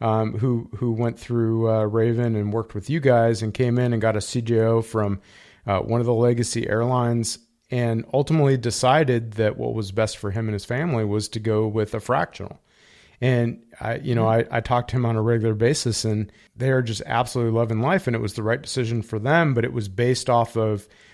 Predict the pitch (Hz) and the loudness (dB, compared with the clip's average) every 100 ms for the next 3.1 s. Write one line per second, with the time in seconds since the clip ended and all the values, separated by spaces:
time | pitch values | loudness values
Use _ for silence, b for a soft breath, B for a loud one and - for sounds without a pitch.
0 | b 120 - 139 135 139 127 113 107 110 | b -4 0 2 2 2 0 0 2 4
1 | 117 113 107 98 - - 165 160 113 104 | 4 2 -2 -2 -6 -2 2 2 2 0
2 | - - _ _ _ _ _ _ - 113 | -4 -8 _ _ _ _ _ _ -10 -10